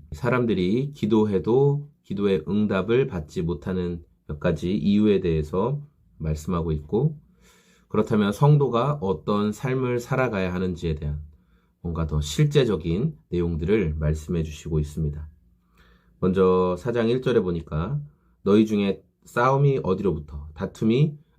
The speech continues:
어디로부터 나느냐? 너희 지체 중에서 싸우는 정욕으로부터 나는 것이 아니냐?" 이렇게 말씀하고 있어요. 그리고 너희가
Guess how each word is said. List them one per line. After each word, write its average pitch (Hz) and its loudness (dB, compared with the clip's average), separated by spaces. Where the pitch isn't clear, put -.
어디로부터 95 0
나느냐? 80 0
너희 101 2
지체 - -4
중에서 92 0
싸우는 120 2
정욕으로부터 104 0
나는 85 0
것이 80 -6
아니냐?" 80 -2
이렇게 80 -10
말씀하고 73 -2
있어요. 76 -14
그리고 95 2
너희가 90 0